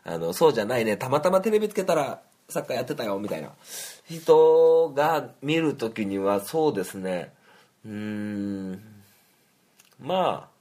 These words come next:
あ、<laughs> 解説、解説の人の話をよく聞いて、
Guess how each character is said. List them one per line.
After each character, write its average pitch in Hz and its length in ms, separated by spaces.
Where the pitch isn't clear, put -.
あ、 - 80
<laughs> - 520
解 139 320
説、 170 720
解 220 320
説 226 400
の 220 360
人 - 320
の 143 320
話 127 560
を 104 160
よ 113 200
く 98 160
聞 117 420
い - 20
て、 - 440